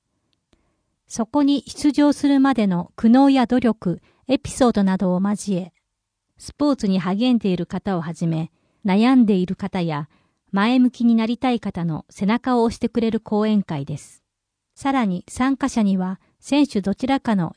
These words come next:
直筆サインを抽選で五十人にプレゼント。ぜひご応募ください。定員二百四十人。日時、十二月十九日、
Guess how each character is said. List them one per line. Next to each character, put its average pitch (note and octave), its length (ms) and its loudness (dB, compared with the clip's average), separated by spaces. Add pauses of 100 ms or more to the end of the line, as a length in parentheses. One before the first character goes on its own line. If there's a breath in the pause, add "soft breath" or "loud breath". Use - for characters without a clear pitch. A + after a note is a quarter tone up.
(100)
直 A#3+ 220 -2
筆 - 200 -4
サ C4+ 220 0
イ G#3 180 2
ン F3+ 100 -2
を F3 80 -6
抽 A3+ 240 0
選 A3 320 2
で F#3 200 -4 (140)
五 G3+ 140 2
十 D4+ 200 6
人 A3 240 8
に E3+ 120 2
プ - 120 -2
レ G3+ 100 4
ゼ F3 160 0
ン D#3+ 60 -2
ト。 - 240 -14 (580)
ぜ C#4 180 0
ひ A3+ 140 -2
ご F#3+ 200 2
応 G#3 60 2
募 F3 100 2
く F3 120 -4
だ D3+ 120 -4
さ D3+ 160 -6
い。 - 140 -14 (760)
定 A#3+ 200 0
員 A3 300 2 (160)
二 A3 140 2
百 C4 220 2
四 B3 240 8
十 A3 180 6
人。 D3 300 0 (880)
日 B3+ 320 2
時、 F3 280 -2 (640)
十 B3 180 4
二 C#4+ 160 4
月 C4+ 260 0
十 A#3 280 2
九 G#3+ 120 0
日、 E3+ 440 -4